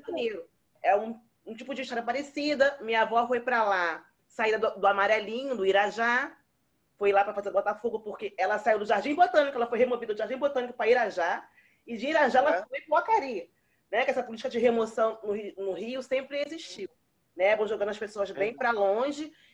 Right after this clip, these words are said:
Speaker 1: e não chegou, não chegou com políticas públicas nenhuma. Você falou que ainda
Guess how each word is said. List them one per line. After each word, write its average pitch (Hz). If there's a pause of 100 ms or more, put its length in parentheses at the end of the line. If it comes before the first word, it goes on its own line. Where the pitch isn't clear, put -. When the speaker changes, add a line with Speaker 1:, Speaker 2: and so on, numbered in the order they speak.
Speaker 1:
e 262
não 277
chegou, 285
não 240
chegou 254
com 262
políticas 262
públicas 262
nenhuma. 269 (300)
Você 220
falou 254
que 277
ainda 285